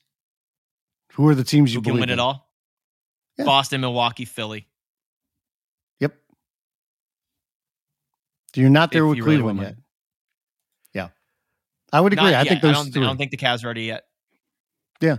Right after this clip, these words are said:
Speaker 1: So to me, those are, those are the seven teams that we're looking at right now.
Speaker 2: If, and if
Speaker 1: And
Speaker 2: you
Speaker 1: I mean
Speaker 2: wanted an eighth, I would say Miami.
Speaker 1: Yeah. Well, here's the thing, too. When it comes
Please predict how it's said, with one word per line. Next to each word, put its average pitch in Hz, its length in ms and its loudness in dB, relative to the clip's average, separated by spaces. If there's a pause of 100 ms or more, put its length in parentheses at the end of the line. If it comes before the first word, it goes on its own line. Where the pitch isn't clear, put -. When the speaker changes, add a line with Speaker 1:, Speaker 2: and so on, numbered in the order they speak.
(120)
Speaker 1:
So 190 140 2
to 185 120 2
me, 208 140 6
those 185 260 4
are, 196 100 -4
those 165 300 2
are 202 60 0
the 185 100 0
seven 160 400 0
teams 170 320 0
that 196 120 0
we're 196 120 -2
looking 185 400 -4
at 110 160 -8
right 143 160 0
now. 143 280 0
Speaker 2:
If, 110 100 -10
and 151 140 0
if 156 80 -2
Speaker 1:
And 202 40 4
Speaker 2:
you - 20 6
Speaker 1:
I 208 40 4
mean 202 80 4
Speaker 2:
wanted 170 220 0
an 156 200 0
eighth, 160 400 -2 (100)
I 135 100 0
would 135 180 -8
say 120 200 -6
Miami. - 440 -14 (840)
Speaker 1:
Yeah. 107 160 -4 (380)
Well, 170 120 6
here's 254 240 4
the 214 100 4
thing, 175 200 2
too. 165 240 2
When 107 160 -4
it 131 100 -4
comes 156 420 -2